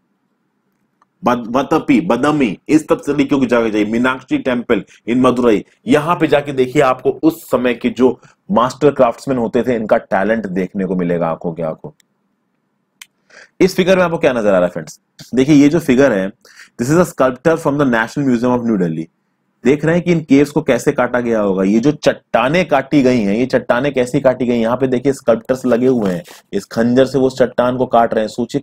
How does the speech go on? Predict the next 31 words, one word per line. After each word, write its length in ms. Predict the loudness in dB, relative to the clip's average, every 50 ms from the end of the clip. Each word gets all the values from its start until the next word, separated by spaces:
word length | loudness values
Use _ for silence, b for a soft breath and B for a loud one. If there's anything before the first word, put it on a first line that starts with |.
| _ _ -6
कितना 420 | -6 -4 -2 -2 -2 0 0 0 0
मुश्किल 400 | 0 -2 -6 -6 -4 -4 -4 -2
रहा 220 | -2 -2 -2 0
होगा, 340 | 2 2 2 2 2 0 0 -2 b b b b b _ _
कितना 320 | -6 -4 -2 0 0 0 -2
समय 440 | -2 -8 -10 -8 -4 0 2 2
लगता 300 | 2 2 0 0 0 2
होगा 200 | 2 4 4 2
इन 80 | 0 0
चट्टानों 500 | -2 -6 -6 -4 -4 -4 -4 -4 -2 -2
को 100 | -2 -2
काटने 440 | -2 -2 -2 -2 -4 -6 -8 -8 -8
से 180 | -8 -10 -12 -12 _ _ _ _ _ _ -10
इस 120 | -10 -10
खंजर 380 | -10 -12 -10 -8 -8 -6 -8 -8
से। 180 | -10 -14 -20 -20 _ _ _ _ _ _ _ _ -6
अब 120 | -2 0
आप 120 | 0 0 0
समझ 220 | 0 0 2 2
ही 80 | 2 2
सकते 260 | 0 -2 -2 -2 -4
हैं 100 | -2 -2
फ्रेंड्स 200 | -2 -4 -6 -6
कि 80 | -8
कितना 280 | -6 -6 -4 -2 -2 -2
मेहनत 340 | 0 0 -2 -2 -2 -4 -4
का 60 | -6
काम 220 | -6 -4 -4 -4
होता 220 | -6 -6 -6 -4 -2
होगा 240 | -2 -2 -4 -6 -10
ये, 140 | -10 -12